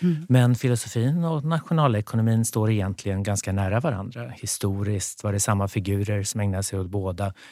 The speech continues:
Speaker 2: Och även nu för tiden så tänker ekonomer och filosofer på lite liknande sätt. Det visar sig vara en ganska fruktbar kombination.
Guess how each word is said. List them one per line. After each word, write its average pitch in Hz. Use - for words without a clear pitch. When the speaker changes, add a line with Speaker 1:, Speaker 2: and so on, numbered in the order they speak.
Speaker 2:
Och 131
även 135
nu 131
för 175
tiden 113
så -
tänker 156
ekonomer 110
och 110
filosofer 110
på 139
lite 170
liknande 143
sätt. -
Det 131
visar 135
sig 127
vara 120
en 113
ganska 113
fruktbar 101
kombination. 104